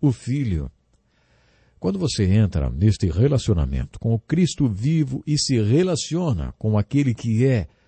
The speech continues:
a verdade, esta vivência com Deus o liberta. Tudo isso faz o ensino de Jesus muito valioso e creio que nos apresenta a experiência de fé em três dimensões.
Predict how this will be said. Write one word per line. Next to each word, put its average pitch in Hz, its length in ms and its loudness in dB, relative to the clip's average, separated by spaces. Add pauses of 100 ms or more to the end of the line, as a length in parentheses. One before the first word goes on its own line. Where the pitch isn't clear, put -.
(220)
a 87 80 -4
verdade, 82 580 2 (540)
esta 139 240 2
vivência 98 500 2
com 69 240 -6
Deus 90 380 2
o 95 60 -2
liberta. 113 680 -2 (1300)
Tudo 214 240 -4
isso 208 220 -2
faz 185 260 -2
o 175 80 -2
ensino 170 360 -2
de 123 100 -4
Jesus 127 380 -2
muito 190 400 0
valioso 131 600 -2
e 123 60 0
creio 165 360 -2
que 165 120 -8
nos 160 200 -4
apresenta 143 760 -4
a 139 60 -4
experiência 151 1120 -2
de 120 200 -4
fé 127 420 -4 (280)
em 170 180 -4
três 117 400 -2
dimensões. 73 920 -4